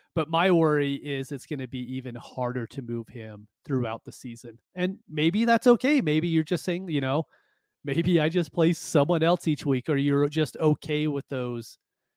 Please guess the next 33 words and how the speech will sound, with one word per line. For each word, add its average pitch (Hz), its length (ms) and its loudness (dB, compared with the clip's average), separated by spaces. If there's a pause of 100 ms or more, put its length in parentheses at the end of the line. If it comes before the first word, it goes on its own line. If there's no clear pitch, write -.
(180)
you 123 120 -12
know, 107 120 -12
slightly 131 600 -4
above 123 500 -2
mediocre 123 640 -4
points 127 360 -10
he's 113 160 -10
giving 131 360 -2
you. 104 240 -10
But 127 300 0 (540)
I 170 120 4
had 262 200 6
a 302 60 8
really 294 240 8
hard 240 220 6
time 240 200 0
coming 208 320 -2
up 190 140 -2
with 180 120 -4
a 170 40 -2
loser 170 220 2
this 147 200 -6
week 156 140 -6
'cause 139 80 -14
I 147 80 -2
didn't 170 220 -2
wanna 156 240 -2
mention 135 340 -6
any 127 180 -6
of 113 80 -6
the 117 100 -6
injured 107 400 -10
guys. - 400 -14